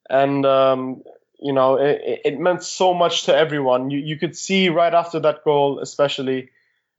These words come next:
the whole stadium was absolutely rocking, and it, it was just, uh, the, the faces of every single person, uh, you could see from, uh,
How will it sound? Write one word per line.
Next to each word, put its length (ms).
the 100
whole 580
stadium 720
was 340
absolutely 760
rocking, 800
and 220
it, 100
it 100
was 300
just, 480
uh, 260
the, 420
the 100
faces 500
of 160
every 220
single 320
person, 680
uh, 120
you 140
could 220
see 160
from, 400
uh, 140